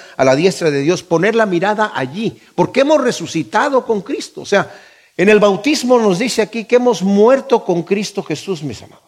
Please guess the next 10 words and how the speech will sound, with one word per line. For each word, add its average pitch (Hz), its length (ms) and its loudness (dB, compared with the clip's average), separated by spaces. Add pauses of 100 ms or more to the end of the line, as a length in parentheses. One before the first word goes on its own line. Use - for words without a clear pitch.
O - 60 -20
sea, - 220 -4
Cristo 240 340 -2
murió 226 500 2
y 165 80 -4
nosotros 226 380 0
cuando 160 240 0
nos 143 160 0
bautizamos 147 720 -2 (200)
estamos - 880 0